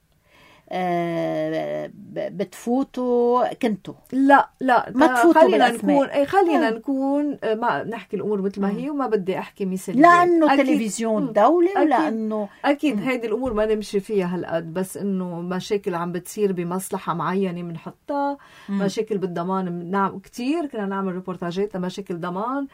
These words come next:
Speaker 2: آه، مشاكل ب-، آه،
Speaker 1: بالنافعة،
Speaker 2: كتير.
Speaker 1: مشاكل
Speaker 2: لا، ما كنا، ما
Speaker 1: مغارة
Speaker 2: بنغيب،
Speaker 1: علي
Speaker 2: ما
Speaker 1: بابا.
Speaker 2: بنغيب، ما، ما،
Speaker 1: مم.
Speaker 2: لا، للكل ما غبنا عنهم وما بنغيب
Speaker 1: مم.
Speaker 2: عنهم.
Speaker 1: مم.
Speaker 2: بس مثل ما قلت لك، بتصير بدرجات.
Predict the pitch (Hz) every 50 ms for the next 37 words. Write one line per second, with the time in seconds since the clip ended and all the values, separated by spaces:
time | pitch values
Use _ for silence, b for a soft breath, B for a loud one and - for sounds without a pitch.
0 | b b b b b b b - 190 190 190 196 202 196 - 214 208 - 220 196
1 | 185 165 175 190 185 185 185 180 180 175 175 175 170 170 170 180 - - 233 233
2 | 220 226 226 233 233 247 240 - 240 208 214 220 220 220 220 220 220 214 208 185
3 | 180 190 330 370 453 - - 247 285 359 - - 220 277 - - - - - 214
4 | 226 233 233 226 220 214 180 196 202 196 220 226 247 262 302 339 339 302 262 240
5 | 214 220 233 233 190 190 202 220 247 277 269 220 - 196 202 190 180 185 175 -
6 | - 151 147 - - - - 185 208 208 196 190 190 185 - - 262 294 277 196
7 | - 208 220 247 247 214 202 160 165 170 165 160 170 196 240 269 277 247 254 226
8 | 202 185 180 185 175 165 160 170 175 185 220 277 - B 190 180 170 160 B B
9 | B - 269 277 285 302 381 381 349 277 170 196 240 220 - 254 226 240 254 294
10 | 294 - 226 220 254 247 - - - - 262 269 277 294 302 302 - b b b
11 | b b b b b _ - 202 196 226 262 214 220 226 214 202 196 - - 180
12 | 165 151 151 _